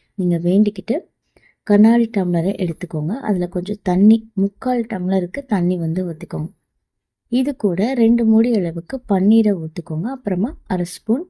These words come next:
மஞ்சள் தூள் சேர்த்துக்கிட்டு இப்போ ஒரு பதினோரு ரூபாய் நாணயத்தை சுத்தமா கழுவி ஒன்னொன்னா அந்த தண்ணிக்குள்ள போடுங்க. கொஞ்சம் பச்சை கற்பூரத்தையும் நுணுக்கி அதுல வந்து சேர்த்துக்கோங்க. இதை வந்து உங்க வீட்டுடைய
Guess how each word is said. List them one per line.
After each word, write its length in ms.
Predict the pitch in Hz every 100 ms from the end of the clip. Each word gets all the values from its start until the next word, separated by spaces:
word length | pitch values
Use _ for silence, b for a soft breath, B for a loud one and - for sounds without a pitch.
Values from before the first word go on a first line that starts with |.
| _
மஞ்சள் 480 | 196 190 190 202 202
தூள் 180 | 165 160 -
சேர்த்துக்கிட்டு 460 | 156 160 - 311 - _ _ b b b
இப்போ 260 | 240 247 294
ஒரு 180 | 254 208
பதினோரு 500 | 208 208 254 240 208
ரூபாய் 340 | 196 190 202
நாணயத்தை 520 | 190 180 175 175 262
சுத்தமா 420 | 254 196 - 214
கழுவி 580 | 202 208 175 165 196 349 - _ -
ஒன்னொன்னா 440 | 220 269 285 220
அந்த 340 | 247 220 175 170
தண்ணிக்குள்ள 400 | 175 175 185 190
போடுங்க. 400 | 202 165 156 160 - _ _ _ -
கொஞ்சம் 360 | 233 233 415 -
பச்சை 440 | 294 - - 226
கற்பூரத்தையும் 640 | 220 190 - 175 170 190
நுணுக்கி 500 | 285 226 185 175 - _
அதுல 280 | 196 170 170
வந்து 240 | 160 208 240
சேர்த்துக்கோங்க. 480 | 175 156 156 160 175 - _ b b b b _
இதை 320 | 233 277 370
வந்து 340 | 254 180 196
உங்க 340 | - 185 175 180
வீட்டுடைய 520 | 220 226 185 175